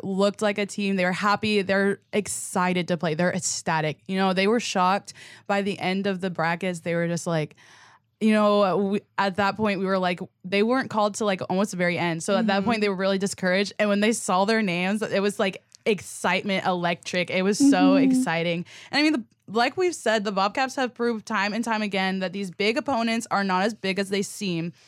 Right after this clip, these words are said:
Speaker 1: When they play together, they are so much better than the opponent. And they can beat S M U with, when they put all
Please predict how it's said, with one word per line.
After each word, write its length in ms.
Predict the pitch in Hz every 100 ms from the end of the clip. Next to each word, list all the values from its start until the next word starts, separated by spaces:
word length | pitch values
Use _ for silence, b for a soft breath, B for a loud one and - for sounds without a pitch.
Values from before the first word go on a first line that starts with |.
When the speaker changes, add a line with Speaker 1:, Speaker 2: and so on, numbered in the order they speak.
| B B
Speaker 1:
When 140 | 233 240
they 100 | 233
play 340 | - 220 254
together, 580 | 269 247 247 277 277 285 B B
they 200 | 196 214
are 100 | 220
so 380 | 233 - 208 220
much 180 | 240 214
better 320 | 202 196 196
than 320 | - 185 180
the 140 | 180 180
opponent. 460 | 170 165 160 156 - B B
And 400 | 208 208 202 190 -
they 180 | 202 220
can 220 | 285 226
beat 280 | 208 208 -
S 200 | 202 220
M 120 | 202
U 320 | 185 175 165 - -
with, 320 | 196 185 -
when 200 | - 202
they 100 | 202
put 260 | 185 185 170 -
all 440 | 180 185 190